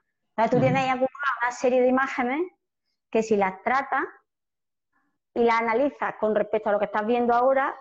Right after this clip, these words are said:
Speaker 1: puedes hacer una predicción de qué puede pasar con, si tienes los datos de qué pasó en el dos mil diecisiete, dos mil dieciocho, dos mil diecinueve. Pues también estamos haciendo, desarrollando un proyecto en torno a, a eso.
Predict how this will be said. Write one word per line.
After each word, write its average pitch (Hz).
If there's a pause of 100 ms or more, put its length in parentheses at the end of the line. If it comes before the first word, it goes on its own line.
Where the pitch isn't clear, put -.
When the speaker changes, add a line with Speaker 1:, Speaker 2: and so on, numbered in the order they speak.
(140)
Speaker 1:
puedes 226
hacer 226
una 240
predicción 240
de 240
qué 226
puede 240
pasar 240
con, 240
si 220
tienes 226
los 196
datos 226
de 240
qué 226
pasó 233
en 226
el 214
dos 202
mil 220
diecisiete, 226
dos 226
mil 208
dieciocho, 214
dos -
mil 104
diecinueve. 165 (520)
Pues -
también 202
estamos 220
haciendo, 233
desarrollando 226
un 226
proyecto 233
en 208
torno 220
a, 185
a 175
eso. 185